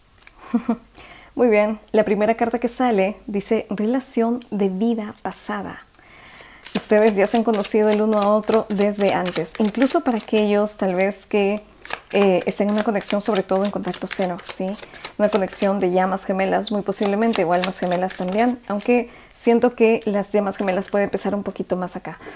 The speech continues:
Y luego está la carta que dice, "Conversación de corazón a corazón. Honestamente discutan sus sentimientos el uno con el otro y esto literalmente nos habla de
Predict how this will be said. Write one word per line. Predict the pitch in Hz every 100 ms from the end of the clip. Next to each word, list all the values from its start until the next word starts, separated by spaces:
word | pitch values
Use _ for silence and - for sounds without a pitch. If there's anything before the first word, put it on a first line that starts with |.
| - - -
Y | 269 294 285
luego | 214 220 214
está | 220
la | 226 220
carta | 220 220
que | 220 214
dice, | 214 - 214
"Conversación | - 247 262 269 262 - 220 202 208 -
de | 196
corazón | - 226 220 - 214 -
a | 196
corazón. | - 202 190 - 226 254 - - - -
Honestamente | 208 202 214 262 220 208 226
discutan | 202 - 208 208 208 208
sus | - 226
sentimientos | 226 220 202 196 202 -
el | 185
uno | 202
con | 202 202 202
el | 190
otro | 202 226 226
y | 208 214
esto | 220 - - 226 -
literalmente | 196 190 190 208 208 196 196 196 208
nos | 196 185 185 -
habla | 214 214 208 202 -
de | 208 208 220